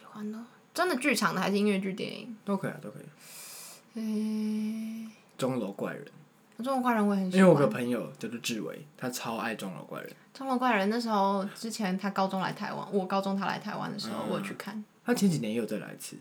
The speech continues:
Speaker 1: 我知道。
Speaker 2: 然后那时候班上就有几个人去这样，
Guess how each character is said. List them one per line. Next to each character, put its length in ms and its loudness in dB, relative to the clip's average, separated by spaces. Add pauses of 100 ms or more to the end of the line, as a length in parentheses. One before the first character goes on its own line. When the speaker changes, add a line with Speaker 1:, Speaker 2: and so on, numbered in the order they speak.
(100)
Speaker 1:
我 100 -2
知 140 -2
道。 100 -4
Speaker 2:
然 300 -2
后 120 0
那 80 0
时 100 0
候 220 0
班 220 -2
上 160 -4
就 140 -4
有 100 -6
几 220 -12
个 80 -6
人 100 -10
去 300 -14
这 60 -12
样， 80 -14